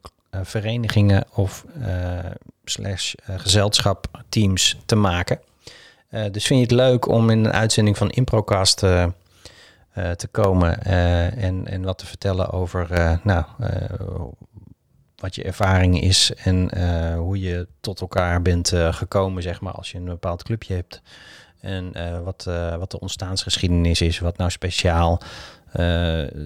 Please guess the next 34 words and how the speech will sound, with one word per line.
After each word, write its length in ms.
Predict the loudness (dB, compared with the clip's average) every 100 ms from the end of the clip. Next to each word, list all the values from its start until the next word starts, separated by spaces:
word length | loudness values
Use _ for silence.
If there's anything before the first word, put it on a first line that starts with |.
| -12
dat 340 | -14 -10 -8
clubje, 360 | -4 -4 -4 -6
waar-, 240 | -2 0
waarom 280 | 2 4 6
dat 320 | 4 2 -10 -4
clubje 320 | -2 0 0
nou 180 | 0 -2
speciaal 440 | -2 0 2 2
voor 200 | 2 2
je 100 | 2
is, 220 | 2 0
hoe 140 | 0 -2
dat 200 | -4 -4
komt, 400 | -6 -4 -8 -10
eh, 200 | -10 -8
wat 240 | -8 -6
werkt. 500 | -6 -6 -8 -14 -20 -14
En, 240 | -12 -12 -12
eh, 280 | -10 -10 -10 -14 -20 -20 -20 -20 -20 _ _ _
ja, 200 | -4 0
dat 160 | 2 2
soort 140 | 4
dingen 360 | 4 4 4 2
kan 140 | 2
je 60 | 6
natuurlijk 320 | 6 4 2
sturen 360 | 2 4 4 4
naar, 280 | 4 4 2
eh, 120 | 2
nou 160 | 4
ja, 80 | 4
nogmaals 400 | 4 4 2 2
naar 140 | 2 0
hetzelfde, 480 | 0 0 0 -4